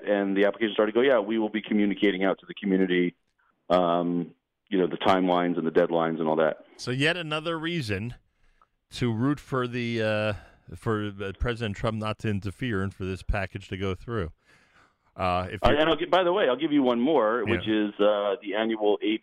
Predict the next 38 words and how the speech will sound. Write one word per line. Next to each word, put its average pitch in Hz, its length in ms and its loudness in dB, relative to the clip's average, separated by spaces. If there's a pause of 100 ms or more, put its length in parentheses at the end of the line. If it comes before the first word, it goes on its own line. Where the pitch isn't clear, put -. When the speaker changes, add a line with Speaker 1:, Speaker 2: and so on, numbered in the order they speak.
Speaker 1:
package 104 380 2
to 87 80 2
Israel 95 520 2 (160)
is 101 80 0
in 92 40 2
Speaker 2:
Right. 87 220 2
Speaker 1:
this 90 180 0 (380)
Speaker 2:
That's 76 200 -6
correct. 101 280 4
Speaker 1:
massive 90 260 2
funding 95 360 2
bill 90 300 2
as 82 180 2
well. 87 480 0
Speaker 2:
How 117 120 -2
many 127 200 -4
millions 131 380 -4
is, 87 120 2
is 80 160 0
Speaker 1:
Um, 82 60 -2
Speaker 2:
that? 147 220 -4 (200)
Around 107 300 -8
how 113 80 -8
many 113 120 -8
million 120 260 -10
is 131 120 -14
that? 131 180 -16 (480)
Do 104 100 -14
you 104 40 -8
know 110 80 -8
what's 113 180 -12
in 123 60 -14
there? 120 100 8
Speaker 1:
Billions. 87 240 0 (540)
Speaker 2:
Oh, 113 80 2
it's 92 140 -4
Speaker 1:
Billions. 95 600 2 (120)
Speaker 2:
billions. 120 280 2